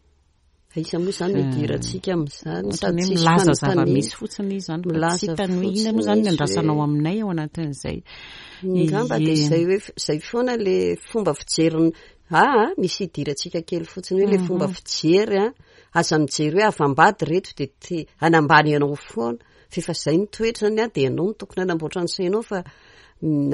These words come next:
Speaker 1: raha mitohitohy mantsy izao dia ianao, dia hiady nareo, dia arary
Speaker 2: Mhm.
Speaker 1: fo ianao, dia manangonangonao ianao hoe za ambanimbany.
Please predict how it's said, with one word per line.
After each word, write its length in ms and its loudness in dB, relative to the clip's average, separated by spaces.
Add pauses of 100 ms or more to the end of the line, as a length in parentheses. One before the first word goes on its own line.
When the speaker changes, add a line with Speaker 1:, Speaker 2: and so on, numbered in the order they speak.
Speaker 1:
raha 140 6
mitohitohy 560 4
mantsy 220 0
izao 160 2
dia 160 4
ianao, 280 4 (160)
dia 140 0
hiady 380 4
nareo, 440 2
dia 240 -2
arary 260 4
Speaker 2:
Mhm. 160 0
Speaker 1:
fo 120 2
ianao, 320 4
dia 140 -2
manangonangonao 880 2
ianao 160 0
hoe 80 -2
za 160 -4
ambanimbany. 760 0